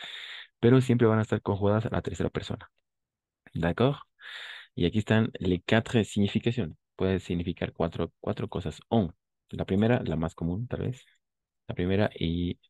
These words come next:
la segunda. Alors, qui veut lire la première partie? Le pr-, le premier, euh, le, la, lui, le premier emploi, el primer empleo. On égale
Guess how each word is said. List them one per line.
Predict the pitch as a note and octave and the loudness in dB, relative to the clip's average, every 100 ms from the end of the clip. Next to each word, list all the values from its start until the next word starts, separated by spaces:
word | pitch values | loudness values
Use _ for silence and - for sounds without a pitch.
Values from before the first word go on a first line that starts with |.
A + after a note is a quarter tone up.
| - | -6
la | D2 | -4
segunda. | - - - - - _ - - - - - - | -2 -4 -4 -12 -20 _ -20 -20 -20 -20 -20 -4
Alors, | G#2+ G#2+ - _ | 2 2 2 _
qui | D#3 D3+ | 4 6
veut | D3 | 8
lire | C#3 C#3 - | 10 8 6
la | G2+ F#2+ G2 F#2+ | 4 4 4 2
première | - A#2+ A#2+ A#2 A2+ - _ _ - _ _ - | 0 0 2 0 -2 -10 _ _ -20 _ _ -14
partie? | A2+ - - G2 _ _ _ _ _ _ _ _ _ _ _ _ _ _ | -12 -10 -14 -14 _ _ _ _ _ _ _ _ _ _ _ _ _ _
Le | F2+ F#2+ | -6 -6
pr-, | - - - | -8 -16 -8
le | F#2+ | -8
premier, | - G#2+ G#2+ G#2+ G#2+ _ _ _ - | -6 -4 -2 -2 -4 _ _ _ -2
euh, | F2+ E2+ E2 D#2+ D#2+ E2 | 0 0 0 -2 -2 -2
le, | G3 - | -4 -2
la, | F#2 F2+ F2 E2+ - _ _ _ _ _ _ _ _ _ _ _ _ _ _ _ _ _ _ | -2 0 0 -2 -6 _ _ _ _ _ _ _ _ _ _ _ _ _ _ _ _ _ _
lui, | - F2 - - | -10 -10 -10 -2
le | G2 G#2 | 2 2
premier | - A#2 A#2+ A2 | 4 6 8 6
emploi, | G#2+ F#2 - | 4 0 -2
el | F2+ | -2
primer | G#2+ A#2+ | 2 4
empleo. | A2+ E2+ - _ _ _ - | 2 0 -8 _ _ _ 2
On | E3 D3+ D3+ _ _ _ - | 6 6 2 _ _ _ 2
égale | G#2+ G2+ G#2 A2 | 2 4 2 0